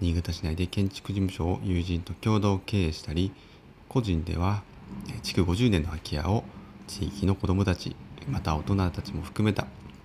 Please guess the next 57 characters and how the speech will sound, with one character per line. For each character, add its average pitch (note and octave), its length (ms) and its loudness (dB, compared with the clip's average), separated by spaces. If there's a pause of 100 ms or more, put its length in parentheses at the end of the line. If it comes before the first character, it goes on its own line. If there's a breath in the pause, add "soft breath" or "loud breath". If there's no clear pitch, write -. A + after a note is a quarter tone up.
(480 loud breath)
え D2+ 200 -4
ー、 - 20 -6
親 F2+ 220 4
子 - 320 -4
で A2 260 2
の F2 200 2
ん E2+ 100 2
び A2+ 120 4
り G#2+ 120 4
と - 240 0 (180)
遊 F2 200 -2
ん E2 80 -2
だ G2+ 80 4
り - 120 0 (140)
過 - 60 -6
ご F2 100 0
し F2 80 -4
た - 100 -4
り E2+ 80 0
で F2 120 -4
き - 100 -2
る F2 80 0
場 E2 100 0
所 E2+ 120 -4
に G#2 200 2 (360)
リ F2 80 2
ノ E2 100 6
ベ D#2+ 160 4
ー - 40 0
シ - 100 -8
ョ E2 60 0
ン D#2 120 0
を E2 60 -2
し - 80 -8
て - 100 -4
い D#2+ 100 0
る A2+ 140 4 (580 loud breath)
寺 F#2+ 260 6
尾 F#2+ 80 6
の G#2 140 4 (120)
空 - 100 -4
き - 160 0
家 F2+ 80 6
と - 220 -2
い E2 60 2
う E2 40 0
活 E2 260 -2
動 D#2+ 180 2
を D#2+ 40 0
し - 100 -6
た E2+ 120 0
り A#2+ 160 4
し - 100 -8
て - 120 -4
い D2 120 -2
ま E2 220 2
す。 - 340 -10